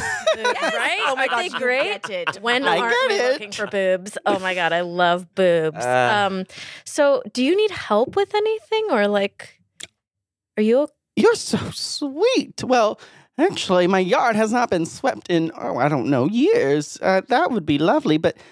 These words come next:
Speaker 3: uh, as the Oracle, I'm here to just give you, uh, fortunes, or if you want to maybe make a deal, well, if you're looking for boons, I w-, I could be persuaded to making a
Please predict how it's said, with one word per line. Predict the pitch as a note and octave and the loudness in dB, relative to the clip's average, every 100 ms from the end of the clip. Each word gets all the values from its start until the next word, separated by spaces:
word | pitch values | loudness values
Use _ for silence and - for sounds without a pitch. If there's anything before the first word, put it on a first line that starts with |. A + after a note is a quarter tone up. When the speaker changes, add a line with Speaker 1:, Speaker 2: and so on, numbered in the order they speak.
| _ _ _ - | _ _ _ -2
Speaker 3:
uh, | F3 F3+ - | 2 2 2
as | B3 D4+ | 0 0
the | G#3 | 2
Oracle, | G3 C#4+ D#4 C#3+ D#3+ | 2 2 2 2 2
I'm | G3+ | 0
here | B3+ E4+ | -2 -4
to | C#4 | -4
just | C#4+ D4+ | -4 -4
give | D4+ C#4 | -2 0
you, | C4+ B3 G#3+ | -2 0 2
uh, | A3 A3 A3 A3 A3 G#3+ - _ _ _ _ - | 2 2 2 2 2 0 -4 _ _ _ _ -2
fortunes, | B4 B4+ - F3+ F3+ F3+ F#3 | 0 0 -2 -2 -2 -4 -2
or | A3+ B3+ C4 A#3+ | 0 2 2 0
if | A3 G#3 - | 0 -2 -8
you | G3 A3 G#3+ G#3+ G3+ - _ | -8 -4 -2 -2 -2 -6 _
want | A3+ D4 - | -4 -4 0
to | A#3+ A3+ A3 | 2 4 2
maybe | A3 A#3 A3+ | 0 -2 -2
make | A3+ A3 - | 0 0 0
a | G3 F#3+ F#3 F3+ _ _ _ _ _ _ _ D3 C3+ C3+ | 2 2 0 -4 _ _ _ _ _ _ _ -20 -18 -2
deal, | G3+ G4+ D#3 D3+ E3 G#3+ | 2 4 4 4 4 2
well, | C#4+ A3+ F3+ G#3+ C#4 C4+ | 0 0 -2 -2 -2 -2
if | B3 | -4
you're | - F#3+ | -6 -4
looking | D#4 - | -4 -4
for | - D#3 | 0 -2
boons, | C#3+ A3+ D4 D#3 C#3 D3 C3+ - _ _ _ _ _ _ _ _ _ | 4 4 6 4 4 0 -4 -14 _ _ _ _ _ _ _ _ _
I | F4 | -6
w-, | E4+ E4+ A4 | 0 0 0
I | G#4+ - | -2 0
could | B4 C4 | -2 0
be | A3+ D3+ | 0 0
persuaded | - D3+ - D#3 D3 C3 B2+ | 0 -2 2 2 2 2 0
to | D3 | 2
making | D3 - | 2 2
a | A#2 | 2